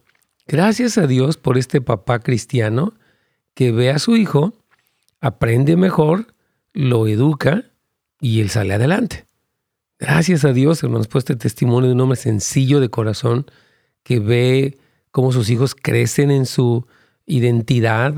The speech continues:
se afirman en lo que son y no se les pone una etiqueta y empieza toda esta cosa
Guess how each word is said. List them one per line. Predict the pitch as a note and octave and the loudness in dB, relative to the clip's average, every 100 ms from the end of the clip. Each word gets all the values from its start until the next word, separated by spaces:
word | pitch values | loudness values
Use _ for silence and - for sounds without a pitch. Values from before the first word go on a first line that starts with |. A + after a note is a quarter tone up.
| D3 | -4
se | - A#2 | -2 -4
afirman | G2 - B2+ B2+ C3+ C3+ | -4 -2 0 2 2 2
en | B2 | 2
lo | A2+ G#2 | 0 0
que | A#2+ | -2
son | - A#2 C3+ F3 _ _ _ _ | 0 0 0 -2 _ _ _ _
y | D3 | -2
no | A#2+ B2 C3 | 2 2 2
se | - A#2+ | 0 0
les | A2 G#2 | 0 -4
pone | - B2+ | -2 0
una | B2+ | 0
etiqueta | A#2 - A#2 - B2+ A#2+ B2 | -2 -4 -6 0 -2 0 -2
y | A2+ | 0
empieza | A2+ G#2+ - B2 B2 A#2+ | 0 -2 -2 -2 0 -4
toda | - B2 | -2 -4
esta | A2 - A2+ | -2 -4 -4
cosa | C#3 A#2 A#2+ G#2+ | -4 -2 -2 -4